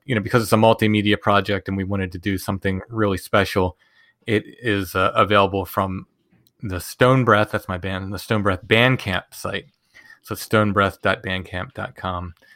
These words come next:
And, uh, there's, like, over three hours of audio. It's, if you get the version with the book, you get a hardcover book and a patch and a sticker.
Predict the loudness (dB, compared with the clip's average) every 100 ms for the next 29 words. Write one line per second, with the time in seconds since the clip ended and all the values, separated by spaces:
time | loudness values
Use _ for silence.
0 | -20 _ _ -8 -4 -4 -4 -8 -8 -8
1 | -10 -10 -12 -4 0 0 2 2 0 2
2 | 4 4 2 4 6 6 6 6 6 2
3 | -2 -14 -12 -4 0 0 2 2 2 0
4 | -4 -2 -2 -2 -4 -8 -6 0 0 -2
5 | -10 -4 -2 -2 -6 -10 -8 -6 -4 -6
6 | -10 -12 -6 -4 -2 0 0